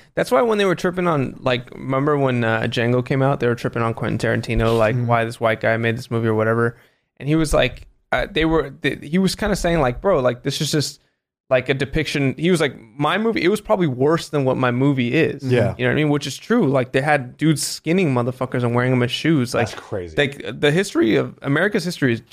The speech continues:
Speaker 1: dark,
Speaker 3: But, like,
Speaker 1: dark,
Speaker 3: if you
Speaker 1: dark.
Speaker 3: don't, if you watch that shit and you don't feel, like, angry to a certain degree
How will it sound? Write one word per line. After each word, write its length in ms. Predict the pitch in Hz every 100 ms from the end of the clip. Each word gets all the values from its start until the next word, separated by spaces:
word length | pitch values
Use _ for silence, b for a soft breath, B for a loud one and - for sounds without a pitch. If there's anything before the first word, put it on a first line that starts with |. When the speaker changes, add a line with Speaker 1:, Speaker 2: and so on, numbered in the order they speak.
| -
Speaker 1:
dark, 400 | 117 117 104 -
Speaker 3:
But, 140 | 175
like, 140 | 170 175
Speaker 1:
dark, 120 | 117
Speaker 3:
if 120 | -
you 80 | 196
Speaker 1:
dark. 220 | 220 185
Speaker 3:
don't, 80 | 143
if 60 | 135
you 140 | 202
watch 300 | 117 107 -
that 140 | 165
shit 320 | - 196 208 - _
and 100 | 120
you 100 | 117
don't 200 | 123 175
feel, 240 | - 165 139
like, 200 | 98 73 _
angry 680 | 80 90 101 104 120 143 151 _ -
to 80 | 123
a 40 |
certain 300 | - 156 151
degree 500 | 147 135 151 160 -